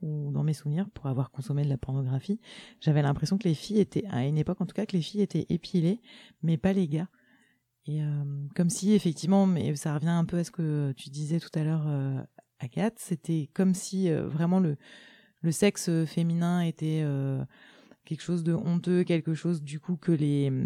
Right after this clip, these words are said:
les censeurs, euh, vérifiaient, euh, en termes de pornographie, mais le sexe masculin, par contre, euh,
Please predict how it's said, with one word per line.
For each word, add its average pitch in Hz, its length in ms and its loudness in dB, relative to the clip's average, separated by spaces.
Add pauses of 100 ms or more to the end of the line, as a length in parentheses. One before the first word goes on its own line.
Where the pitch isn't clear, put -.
(160)
les 151 120 0
censeurs, 170 540 2 (200)
euh, 147 100 0
vérifiaient, 170 800 2
euh, 139 340 -2 (340)
en 139 100 -4
termes 151 180 -2
de 156 80 2
pornographie, 147 480 -2
mais 180 180 4
le 156 120 0
sexe 165 280 -2
masculin, 156 500 0
par 151 180 -6
contre, 165 320 -4
euh, 139 200 -4